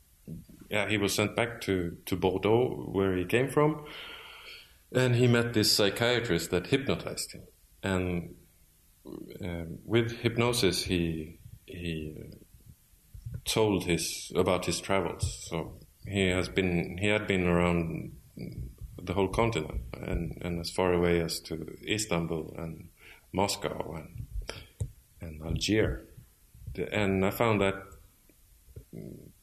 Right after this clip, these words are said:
story really fascinating too. Sort of a story without memory, a story without images,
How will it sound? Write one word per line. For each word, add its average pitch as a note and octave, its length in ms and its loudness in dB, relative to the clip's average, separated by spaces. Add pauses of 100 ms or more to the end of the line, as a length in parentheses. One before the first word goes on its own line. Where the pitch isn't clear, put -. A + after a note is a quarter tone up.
story E2+ 440 2
really D#2+ 500 -2 (180)
fascinating E2 720 -4
too. E2 280 -4 (640)
Sort D#2+ 140 -6
of E2 140 -2
a E2 80 -4
story F2+ 320 2
without E2+ 460 0
memory, D#2+ 840 -2
a - 40 -10
story F2 260 2
without E2+ 360 0
images, F2+ 520 -4